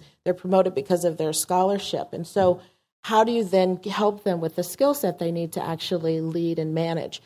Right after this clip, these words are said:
So we went out and, um, w-, worked with a lot of different groups, but identified and established a contract with the, uh, Coro Center for Civic Leadership.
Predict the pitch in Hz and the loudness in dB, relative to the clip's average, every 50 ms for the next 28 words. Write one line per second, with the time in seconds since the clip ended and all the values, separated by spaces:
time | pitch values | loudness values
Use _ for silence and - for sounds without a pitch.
0 | _ _ _ _ - - - 220 214 196 233 247 254 254 262 247 226 196 185 180 | _ _ _ _ -8 0 2 2 4 4 2 2 4 4 2 4 4 4 4 4
1 | 175 175 170 - - 185 175 180 175 - - 185 175 165 165 165 160 175 175 _ | 4 4 2 0 -2 -2 -2 -2 -4 -6 -6 -6 -4 -4 -4 -4 -6 -8 -10 _
2 | _ _ _ _ - - 190 190 - - 190 185 196 208 202 214 202 180 170 175 | _ _ _ _ -14 -2 -2 -2 -2 -2 -4 -2 0 0 2 0 0 0 2 4
3 | 180 190 214 240 226 233 220 - 208 185 - 185 175 175 - - - 185 180 175 | 4 4 4 4 2 0 -2 -2 -6 -4 -2 -2 -2 -2 -2 -6 -4 0 2 2
4 | 170 170 - 208 233 247 247 - - 175 175 175 180 175 175 175 - - 190 190 | 2 2 2 2 2 2 0 -2 -4 -4 -2 0 0 0 0 -2 -2 2 2 4
5 | 196 208 208 202 - 180 - - 190 190 202 196 - 190 170 160 160 - - _ | 4 4 0 -2 -4 -10 -6 -4 -4 -4 -4 -2 -2 -2 -2 -2 -4 -6 -14 _
6 | _ _ _ _ _ _ _ - 208 196 190 196 - 196 185 190 190 185 185 180 | _ _ _ _ _ _ _ 2 4 4 4 2 -4 -6 0 2 4 4 2 2
7 | - - - 175 170 165 - - - 262 254 247 214 185 180 185 - - 240 220 | 0 -4 -4 -4 -4 -4 -6 2 4 4 6 6 6 4 2 0 0 -2 -2 0
8 | 196 165 165 - - 190 - - - 190 190 180 - 196 208 226 226 233 220 - | 0 -2 -4 -4 -6 -4 -4 -2 -2 -2 -2 -2 0 2 2 4 4 2 2 0
9 | - 165 131 - - | -2 -4 -6 -6 -8